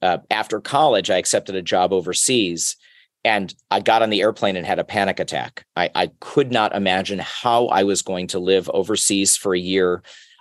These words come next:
I was already thinking about how I was gonna quit and come back. <laughs> That was already in my plans of how I was gonna quit. I was going to teach,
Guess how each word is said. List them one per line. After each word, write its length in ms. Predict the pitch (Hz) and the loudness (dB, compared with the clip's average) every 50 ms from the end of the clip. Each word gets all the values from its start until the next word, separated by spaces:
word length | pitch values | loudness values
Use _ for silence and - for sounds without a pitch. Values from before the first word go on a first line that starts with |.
| - - | -4 -2
I 60 | 104 | 0
was 160 | 107 104 104 | 0 4 4
already 220 | 113 117 123 131 127 | 4 4 4 2 0
thinking 340 | 123 139 123 113 123 120 | 0 -4 -4 -4 -4 -6
about 200 | 113 101 98 90 | -2 -2 -2 -2
how 220 | - - 101 98 101 | 0 0 2 2 4
I 80 | 101 | 2
was 140 | 104 104 - | 2 0 0
gonna 160 | - 101 98 | -2 -4 -6
quit 380 | - - - 120 107 101 - - _ - _ _ _ - | -6 -6 0 2 2 2 2 0 _ -20 _ _ _ -10
and 160 | - 95 101 - | -8 -8 -6 -2
come 180 | - 113 120 | -2 0 0
back. 360 | - 98 80 80 82 - - - _ _ _ _ _ _ - | 0 0 0 0 -2 -4 -10 -20 _ _ _ _ _ _ -10
<laughs> 240 | 120 - 143 - - - - - - | -4 -2 -2 -4 -4 -8 -20 -12 -2
That 140 | - 123 120 | 0 0 2
was 120 | 123 131 160 | 2 2 4
already 180 | 143 143 147 | 4 4 4
in 60 | 147 131 | 2 2
my 120 | 123 123 | 2 0
plans 440 | 120 - 127 123 117 107 104 101 110 | 0 0 0 2 2 2 0 0 -4
of 80 | 101 | -4
how 200 | - 113 113 110 | 0 2 2 2
I 80 | 107 107 | 2 2
was 140 | 107 101 - | 0 -2 -4
gonna 180 | 120 101 95 | -4 -6 -6
quit. 260 | - - - 113 98 92 | -6 -2 0 2 2 2
I 60 | 90 | 0
was 180 | 92 - - | -2 -2 -4
going 240 | - - 107 101 98 87 | -4 -2 -4 -4 -4 -4
to 80 | 92 | -6
teach, 420 | - - - 110 104 - - - | -6 -4 -2 -2 -2 0 -2 -2